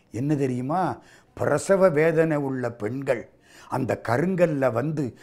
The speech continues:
ஒரு அஞ்சு நிமிஷம் உட்கார்ந்தா குழந்தை சுகப்பிரசவம் ஆகுமா. அந்த கருங்கல்லுக்கு அவ்வளவு மரியாதை. சாமி சாப்பிட்ட கருங்கல் அது, மறக்கக்கூடாது. சித்தானந்த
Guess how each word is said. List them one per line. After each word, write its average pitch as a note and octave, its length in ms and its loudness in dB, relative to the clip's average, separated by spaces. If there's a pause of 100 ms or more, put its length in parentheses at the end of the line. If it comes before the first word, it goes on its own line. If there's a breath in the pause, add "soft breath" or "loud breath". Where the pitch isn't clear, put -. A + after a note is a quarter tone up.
(140)
ஒரு B2 180 0
அஞ்சு D3+ 400 -2
நிமிஷம் F3+ 460 -2
உட்கார்ந்தா A#2 800 2 (360 soft breath)
குழந்தை B2 680 0 (280 soft breath)
சுகப்பிரசவம் D3+ 680 2
ஆகுமா. G2+ 500 -4 (1400 soft breath)
அந்த - 320 -6
கருங்கல்லுக்கு C#3+ 640 0
அவ்வளவு G#2 420 2
மரியாதை. G2 600 -6 (360 soft breath)
சாமி G3 560 6
சாப்பிட்ட A3 720 6
கருங்கல் F3 500 2
அது, A#2 280 -4 (200 soft breath)
மறக்கக்கூடாது. A2 600 2 (380 soft breath)
சித்தானந்த E3 760 6